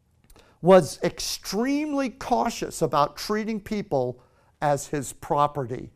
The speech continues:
He had great authority. It's easy when you have great authority. People are looking to you. But he was very careful not to abuse that position and, and step out and be more than just simply a steward and a servant,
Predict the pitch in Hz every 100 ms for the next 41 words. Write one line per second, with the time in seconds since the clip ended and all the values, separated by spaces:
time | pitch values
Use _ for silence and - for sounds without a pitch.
0 | _ _ 180 170 135 156 185 190 185 185
1 | 202 175 135 139 202 247 240 151 147 143
2 | 139 160 160 160 185 190 139 - - _
3 | 165 175 175 160 208 208 151 - 139 117
4 | 135 156 143 127 226 240 - 226 262 262
5 | 156 - _ _ _ _ _ _ 147 190
6 | 214 226 185 123 180 254 254 - 160 -
7 | 139 214 214 - 139 - - - 160 160
8 | 165 156 - - 226 202 208 202 208 156
9 | - - _ _ _ 156 151 180 160 190
10 | 175 165 156 160 - 151 - 156 156 -
11 | 214 233 165 127 127 131 - 220 214 139
12 | -